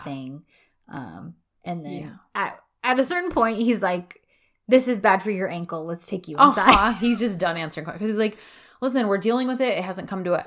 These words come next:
Speaker 2: Like, we're figuring this out. It's gonna get taken care of."
Speaker 1: Yeah.
Speaker 2: And yeah, time for your ankle to rest some more.
Speaker 1: Yeah.
Speaker 2: Um,
Speaker 1: <laughs>
Speaker 2: at which point she tries to be like, "Okay, well," <laughs> I love it 'cause she's like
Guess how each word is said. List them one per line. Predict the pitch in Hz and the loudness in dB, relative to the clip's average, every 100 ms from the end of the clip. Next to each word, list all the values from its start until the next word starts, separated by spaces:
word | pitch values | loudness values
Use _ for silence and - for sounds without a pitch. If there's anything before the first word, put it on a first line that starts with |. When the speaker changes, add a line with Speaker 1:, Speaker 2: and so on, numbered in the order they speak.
| - | -6
Speaker 2:
Like, | 165 165 - | -8 -8 -10
we're | 175 | -8
figuring | 202 196 196 | -4 -4 -4
this | 180 175 | -6 -4
out. | 233 233 226 - - | 0 2 2 0 -6
It's | - 185 | -10 -8
gonna | - 180 | -8 -6
get | 170 165 | -6 -6
taken | - 160 143 | -8 -14 -12
care | - - | -10 -6
of." | 60 - | -6 -2
Speaker 1:
Yeah. | 220 - - _ _ | -2 -2 -8 _ _
Speaker 2:
And | 190 160 147 | -8 -8 -6
yeah, | - 165 _ | -10 -10 _
time | 208 202 190 | -6 -4 -2
for | 208 | 0
your | 185 | 0
ankle | 160 151 - | -2 -4 -12
to | - | -8
rest | - - | -8 -8
some | - | -10
more. | - - | -8 -4
Speaker 1:
Yeah. | 226 240 208 - | 0 4 4 4
Speaker 2:
Um, | 233 202 240 214 180 185 190 277 | 2 4 4 4 2 0 -4 -8
Speaker 1:
<laughs> | - | 2
Speaker 2:
at | 240 220 | 4 4
which | 208 | 2
point | 233 208 208 | -2 -2 -2
she | - 208 | -4 -8
tries | 165 185 185 175 | -4 -2 -2 -4
to | - 190 | -2 -2
be | 180 | 0
like, | 190 180 175 - _ _ _ _ _ _ - | -2 -4 -6 -10 _ _ _ _ _ _ 2
"Okay, | 254 262 277 320 285 262 | 2 4 4 6 6 6
well," | 247 233 214 | 6 6 4
<laughs> | |
I | 220 202 196 254 | 4 2 4 4
love | 208 202 | 4 2
it | 208 | 2
'cause | 233 | 0
she's | 214 | 0
like | 185 | -2